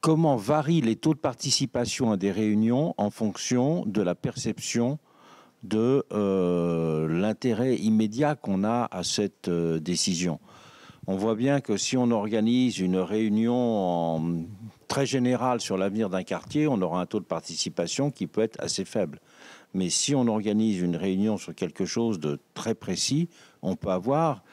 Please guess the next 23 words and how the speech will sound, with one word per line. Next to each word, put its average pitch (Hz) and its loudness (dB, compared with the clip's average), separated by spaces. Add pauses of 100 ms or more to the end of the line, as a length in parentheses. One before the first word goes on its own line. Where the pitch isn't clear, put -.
(280)
des 131 -2
taux - 0
de - -20
participation 160 -2
qui - -8
sont - -2 (280)
extrêmement, 135 0
euh, 87 0
élevés. 104 -2 (720)
Donc, 104 -2 (200)
euh, 95 2
c'est - -4
cette - -2
connaissance 127 0
aussi 120 0
qu'il 104 -4
faut, 95 2
euh, 82 0
qu'il 90 -8
faut - -4
avoir. 87 0 (580)
Euh, 85 0 (1300)
au, 123 0